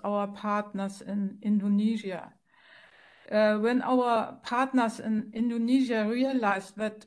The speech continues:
Korindo is powerful enough to sue us in a German court, they felt quite helpless at first. And, uh, we, um,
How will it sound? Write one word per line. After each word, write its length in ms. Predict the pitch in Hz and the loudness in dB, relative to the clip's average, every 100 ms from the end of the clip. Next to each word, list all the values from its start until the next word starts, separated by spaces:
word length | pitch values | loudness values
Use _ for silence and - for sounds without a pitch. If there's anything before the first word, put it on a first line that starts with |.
| _ | _
Korindo 720 | - 233 226 262 269 240 214 | -8 -4 2 4 6 4 2
is 420 | - 202 208 - - _ _ _ - | -6 -8 -10 -14 -20 _ _ _ -8
powerful 500 | 240 262 254 254 233 | -2 0 0 -2 -8
enough 720 | 233 226 214 202 180 - - _ - - _ | -4 -2 0 0 -2 -8 -20 _ -20 -20 _
to 140 | - 226 | -6 -6
sue 380 | - - 262 269 | -6 -4 0 0
us 460 | - 202 202 - - | 0 -2 -2 -8 -8
in 180 | 214 220 | -2 -2
a 140 | 214 | -2
German 580 | 214 208 233 247 240 220 | -4 -4 -2 -2 -2 -8
court, 560 | - 220 190 180 180 - - - _ _ _ | -8 -4 -2 -4 -8 -18 -20 -20 _ _ _
they 480 | 214 220 214 208 - - | -2 0 0 -4 -8 -14
felt 380 | - 220 214 208 - _ _ | -6 -2 -2 -4 -14 _ _
quite 340 | - 208 208 | -2 -2 -2
helpless 640 | 208 208 214 208 170 - - | -4 -4 -4 -6 -10 -10 -14
at 160 | - - | -18 -18
first. 600 | - 190 - - - _ _ _ _ _ _ _ _ _ - | -16 -14 -14 -16 -20 _ _ _ _ _ _ _ _ _ -4
And, 600 | 220 214 220 220 214 - - | 0 2 2 0 -4 -8 -4
uh, 440 | 220 214 214 208 - | -2 0 0 -2 -6
we, 520 | - 208 247 269 - - _ _ _ _ - | -8 -4 0 0 -2 -12 _ _ _ _ -4
um, 540 | 233 226 220 226 226 | 0 2 2 0 -2